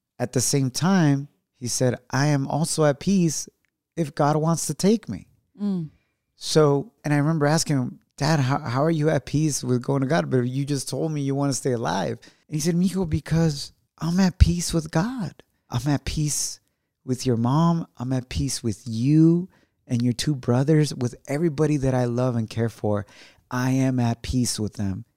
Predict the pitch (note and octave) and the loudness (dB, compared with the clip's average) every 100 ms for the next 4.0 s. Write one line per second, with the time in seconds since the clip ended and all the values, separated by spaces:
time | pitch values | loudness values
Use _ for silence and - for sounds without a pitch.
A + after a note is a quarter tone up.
0 | _ - G#2+ B2 D3+ C#3 C#3 B2 - - | _ -20 -4 0 2 2 -2 -2 -6 -8
1 | _ _ F3+ F3+ F3 F3 E3+ D#3+ D#3 _ | _ _ -20 -20 -20 -20 -20 -20 _ _
2 | _ _ - B2 A#2 A#2+ A2+ - - _ | _ _ 2 4 4 4 2 -2 -10 _
3 | _ _ _ A2+ G#2+ D#2+ C#2 - _ | _ _ _ -4 -2 -4 -8 -10 _